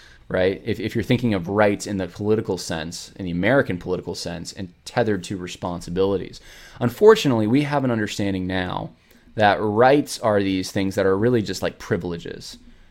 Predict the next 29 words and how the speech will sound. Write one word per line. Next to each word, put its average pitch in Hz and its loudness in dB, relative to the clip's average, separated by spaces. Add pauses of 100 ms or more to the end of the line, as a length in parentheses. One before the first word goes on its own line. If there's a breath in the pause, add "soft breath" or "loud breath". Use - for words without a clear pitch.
(140)
It's, 104 -6
it's 107 -4
something 110 0
that 92 2
the 117 -8
government 107 2
gives 95 -4
you 98 -4
the 98 -4
privilege 87 -4
to 101 -6
do 101 -2
something. - -10 (480 soft breath)
And 131 2
if 143 2
we 139 4
use 214 2
the 165 4
language 135 4
of 101 -4
privilege, 113 2
I 101 4
think 117 0
this 95 -6
whole 107 2
thing 95 -4
makes 87 -6
more 85 -8
sense. - -12